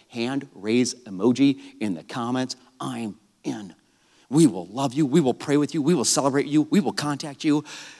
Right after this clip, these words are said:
This is the, this, this is the day. This is your day. This, God is not a, a God of fear and chaos, but he's God of peace and love and grace. And he wants to do something in you today. So I'm gonna pray for you. I love you so much. I love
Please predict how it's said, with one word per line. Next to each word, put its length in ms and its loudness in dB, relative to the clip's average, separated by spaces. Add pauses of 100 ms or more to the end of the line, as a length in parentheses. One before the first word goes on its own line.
(140)
This 200 4
is 140 -2
the, 120 -12 (200)
this, 260 -4 (140)
this 180 -2
is 120 -4
the 80 -12
day. 340 -2 (560)
This 180 6
is 120 6
your 100 4
day. 380 0 (580)
This, 340 4
God 300 4
is 80 4
not 160 8
a, 360 0
a 40 -4
God 220 0
of 80 0
fear 320 2
and 100 -2
chaos, 400 2 (220)
but 80 4
he's 160 6
God 140 -4
of 120 -8
peace 320 4 (140)
and 180 -4
love 240 4 (160)
and 140 2
grace. 640 -2 (360)
And 120 -6
he 80 4
wants 180 0
to 60 -10
do 140 -4
something 360 -2
in 140 -2
you 100 2
today. 380 -8 (600)
So 120 2
I'm 60 6
gonna 100 6
pray 220 0
for 120 -6
you. 200 -10 (800)
I 60 4
love 240 -2
you 80 0
so 180 0
much. 240 -2
I 80 -6
love 520 -4